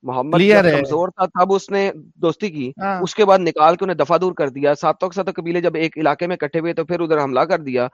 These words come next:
Speaker 1: حملہ کر کے سب کو پکڑ لیا، ان کی، آ، ش-، مہرانی کو وہ بھی اپنا سیکس لے بنا لیا، بعد میں شادی کر لی اور تمام بچیاں بانٹ دیں اسل-، مسلمانوں میں۔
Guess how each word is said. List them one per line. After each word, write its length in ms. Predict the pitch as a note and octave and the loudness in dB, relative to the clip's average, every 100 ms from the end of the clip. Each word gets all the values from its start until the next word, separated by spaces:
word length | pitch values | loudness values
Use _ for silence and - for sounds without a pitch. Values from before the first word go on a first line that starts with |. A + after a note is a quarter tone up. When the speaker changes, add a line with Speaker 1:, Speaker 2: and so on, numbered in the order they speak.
| _ _ | _ _
Speaker 1:
حملہ 180 | D3+ E3 | 0 2
کر 180 | F3 D#3+ | 2 0
کے 80 | E3+ | -4
سب 160 | D#3 | -4
کو 80 | E3+ | -4
پکڑ 280 | C#3 B2+ D3+ | -6 -4 -2
لیا، 240 | E3+ D3 | 0 0
ان 160 | D3 D3+ | 0 -2
کی، 160 | D#3+ D3+ | -12 -12
آ، 40 | D#3 C#3+ | -10 -10
ش-، 160 | - D3+ | -12 -8
مہرانی 460 | D#3 D3+ C#3 C#3 E3 | -4 0 0 -2 -4
کو 120 | E3+ | -4
وہ 100 | D#3 | -6
بھی 160 | D#3 E3+ | -2 -4
اپنا 200 | - D3+ | -2 -6
سیکس 240 | C#3+ - | -6 -4
لے 100 | F3 | -4
بنا 180 | E3+ C#3+ | -2 -2
لیا، 160 | C3+ | -2
بعد 160 | C#3+ C3+ | 0 0
میں 120 | C#3 | -2
شادی 240 | C3 A2+ D#3+ | -6 -8 -2
کر 140 | F3 | -2
لی 160 | C3 B2+ - - - | 0 -6 -10 -20 -12
اور 120 | - D#3 | 0 0
تمام 320 | F3 E3+ F3 | 2 2 2
بچیاں 320 | D#3+ E3+ F3 | -2 0 0
بانٹ 280 | D#3 D3 D#3+ | 2 0 0
دیں 80 | F3+ | -4
اسل-، 200 | D#3 C#3 | -4 -8
مسلمانوں 480 | C#3+ C3+ A#2+ C3 | -6 -4 -2 -2
میں۔ 180 | C3+ B2 | -4 -6